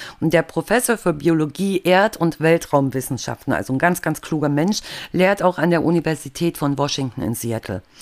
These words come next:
Die große Flut, das ist also ein Sachbuch, Buch für jedermann,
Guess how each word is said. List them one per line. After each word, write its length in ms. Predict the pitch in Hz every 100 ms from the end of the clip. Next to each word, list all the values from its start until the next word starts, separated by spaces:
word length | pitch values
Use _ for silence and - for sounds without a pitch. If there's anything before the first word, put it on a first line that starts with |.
| - - -
Die 100 | 165
große 380 | - 170 175 151
Flut, 320 | - 190 254
das 120 | 226
ist 180 | 190 185
also 200 | 165 156
ein 100 | 151
Sachbuch, 600 | - 202 - - 180 180 - -
Buch 340 | 143 143 196 196
für 120 | 202
jedermann, 580 | 196 254 185 135 131